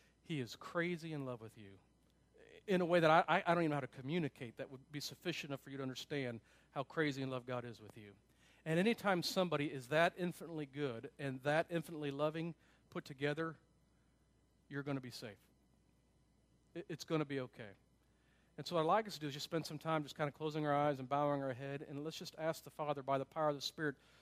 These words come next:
to bring to our spirit and to our mind those things that, that need to be pruned from our life. And, and we just, we're gonna trust in his mercy and his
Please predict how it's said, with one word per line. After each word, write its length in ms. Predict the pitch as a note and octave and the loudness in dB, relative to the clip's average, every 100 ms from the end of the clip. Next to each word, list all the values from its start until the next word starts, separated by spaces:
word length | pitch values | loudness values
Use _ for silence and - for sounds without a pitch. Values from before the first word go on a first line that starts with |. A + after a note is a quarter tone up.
| _ - | _ -16
to 120 | D3 | -4
bring 340 | C#3+ F3+ G3 | 2 4 2
to 180 | - F#3+ | 0 -4
our 120 | D#3 | -2
spirit 440 | - - G3+ F#3 E3+ | -2 -4 -2 -2 -2
and 140 | E3 | -8
to 140 | - D3 | -6 -6
our 100 | C#3+ | -4
mind 400 | E3 E3 C#3 C3+ | 0 2 2 2
those 300 | E3 D#3 - | -2 -2 -4
things 380 | F3 E3 D3+ - - - | -2 -2 -4 -12 -20 -6
that, 100 | D3 D#3 E3 E3+ | -6 -6 -12 -14
that 120 | D#3+ | -2
need 140 | E3+ | 0
to 80 | F#3 | 2
be 120 | F3 | 0
pruned 440 | E3 - G3 C#3 C3 | -4 0 2 2 0
from 160 | D#3 | 0
our 140 | D3+ E3 | 2 2
life. 420 | F3+ A2 - - _ _ _ _ - | 2 -2 -10 -14 _ _ _ _ -4
And, 120 | F#3+ | 0
and 140 | G3 | 4
we 120 | F#3+ F3 | 2 2
just, 180 | - - - - | -4 -10 -16 -6
we're 240 | G#3 F#3+ | -2 0
gonna 160 | G3 E3 | 2 0
trust 320 | - G#3 - | 2 0 2
in 80 | D#3+ | -2
his 180 | D#3+ C#3 | -4 -2
mercy 460 | E3 F#3+ - G3 | 0 0 0 -2
and 80 | D#3 | -2
his 140 | C3+ | -4